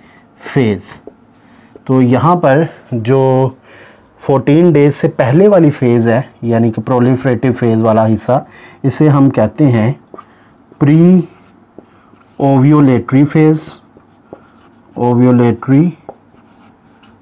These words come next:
फेज। और फ़ोर्टीन से आगे क्योंकि ओव्यूले-, ओव्यूलेशन हो जाती है, इसलिए हम इसे कहते हैं पोस्ट ओव्यूलेटरी फेज,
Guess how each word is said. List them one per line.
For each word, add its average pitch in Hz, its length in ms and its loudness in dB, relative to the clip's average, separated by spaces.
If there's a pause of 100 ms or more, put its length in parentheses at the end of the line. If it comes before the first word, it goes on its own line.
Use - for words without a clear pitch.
(420)
फेज। 120 280 0 (1400)
और 127 240 2
फ़ोर्टीन 143 500 0
से 170 220 0
आगे 117 400 0
क्योंकि 170 280 0
ओव्यूले-, 170 440 2
ओव्यूलेशन 151 640 2
हो 127 180 0
जाती 165 340 0
है, 123 200 -2 (420)
इसलिए 147 320 0
हम 143 180 2
इसे 135 200 -2
कहते 127 300 -2
हैं 117 340 -4 (520)
पोस्ट 151 500 2 (1500)
ओव्यूलेटरी 127 720 2
फेज, 104 340 -4